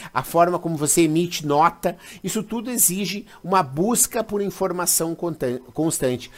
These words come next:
Por isso que a gente fala do aprender a aprender, porque isso é algo que não tem fim. Então, você precisa desenvolver essa capacidade da busca de informação. E, por fim,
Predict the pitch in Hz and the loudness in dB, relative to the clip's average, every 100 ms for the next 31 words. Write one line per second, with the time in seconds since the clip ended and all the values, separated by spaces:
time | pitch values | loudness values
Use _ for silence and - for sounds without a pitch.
0 | - - 202 269 226 - - 180 208 180 | -8 -2 -2 -2 -6 -6 2 4 6 4
1 | - - - 147 190 196 185 175 147 143 | -2 -14 -4 2 2 2 4 4 4 4
2 | 175 226 233 - 151 175 - 175 - 160 | 4 4 0 -2 0 0 2 0 2 -2
3 | 156 127 123 113 - - 151 139 - 165 | 0 0 0 -2 -10 -10 -8 -6 -4 0
4 | 180 - 196 - 156 151 165 156 170 165 | 0 -2 -4 0 4 6 4 2 -4 -6
5 | - 165 156 151 170 202 214 - 160 156 | -2 0 2 4 4 4 0 -2 0 0
6 | 175 - - 127 101 - - - 117 147 | -2 -8 -6 -4 -4 -10 -20 -10 -2 4
7 | 156 170 - 131 131 135 120 - 165 180 | 4 2 -8 -4 -4 -2 -2 0 2 0
8 | 180 165 151 135 120 139 127 139 135 131 | -2 -2 -2 -2 -2 -4 -2 -2 -2 -4
9 | 127 143 123 110 117 107 113 - 120 113 | -4 -4 -2 -2 -2 -8 -16 -6 -4 -2
10 | 113 113 107 110 113 113 110 110 - 85 | -4 -4 -8 -10 -8 -6 -4 -4 -4 -6
11 | 76 _ - - - 226 269 180 196 202 | -10 _ -20 -12 -10 -4 -4 -2 -2 -2